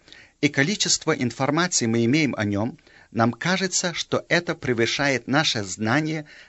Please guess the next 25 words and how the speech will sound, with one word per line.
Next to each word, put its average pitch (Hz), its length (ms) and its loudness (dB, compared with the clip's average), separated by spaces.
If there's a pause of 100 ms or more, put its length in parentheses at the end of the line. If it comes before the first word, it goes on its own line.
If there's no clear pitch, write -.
(120)
как 170 260 0
реагировать 113 920 2 (260)
и 123 80 2
что 117 280 2
говорить. 104 400 -2 (760)
Это 170 220 6
особенно 208 520 0
верно, 170 380 2
когда 131 320 0
нас 165 320 0
просят 175 500 -2
описать 123 520 0
Иисуса 127 420 -2
Христа. 98 480 -4 (1000)
Сколько - 460 0
много 196 320 2
можно 175 300 0
сказать, 117 480 0 (760)
что - 220 -2
мы 147 160 6
вряд 175 300 2
ли 170 100 0
знаем, 151 420 -2
откуда 123 400 -4
начать. 101 500 -8